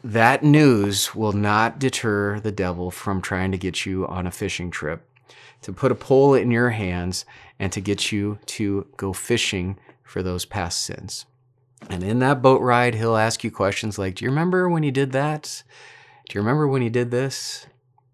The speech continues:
And you call yourself a Christian? Yeah, no, you're a sinner. You're a screw up.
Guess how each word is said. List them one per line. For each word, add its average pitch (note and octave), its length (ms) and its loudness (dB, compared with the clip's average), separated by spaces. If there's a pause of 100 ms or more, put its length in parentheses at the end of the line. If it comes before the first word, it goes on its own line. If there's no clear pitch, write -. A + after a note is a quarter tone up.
(340)
And F2+ 120 -6
you A2 80 -2
call B2 180 0
yourself A#2+ 720 0
a G#2+ 60 -8
Christian? D3+ 580 -4 (920)
Yeah, F2 600 -4 (240)
no, F#2 240 2
you're G2 220 0
a G2+ 40 -2
sinner. E2+ 500 -4 (540)
You're G#2 220 0
a G2 40 -2
screw F2+ 360 -4
up. F2+ 240 -8